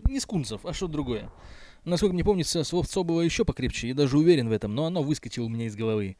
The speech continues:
Впрочем, не беда, оно, вероятно, всё равно не годилось бы для печати.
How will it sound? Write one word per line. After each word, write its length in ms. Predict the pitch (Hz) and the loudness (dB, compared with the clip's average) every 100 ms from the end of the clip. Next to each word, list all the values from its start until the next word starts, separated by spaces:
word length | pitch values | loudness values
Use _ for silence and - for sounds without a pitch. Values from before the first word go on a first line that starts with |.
| _ _ _ | _ _ _
Впрочем, 360 | 170 170 151 151 | 0 2 2 0
не 80 | 143 | 2
беда, 340 | 139 131 113 | 2 0 -2
оно, 160 | 139 160 | -2 0
вероятно, 400 | 143 156 147 139 | 0 0 -2 -4
всё 200 | - 160 | -4 -2
равно 180 | 151 127 | -2 -2
не 100 | 120 | -2
годилось 380 | 127 131 120 | -2 0 -2
бы 80 | 107 | -4
для 120 | 101 | -8
печати. 420 | - 107 120 - | -8 -6 -6 -8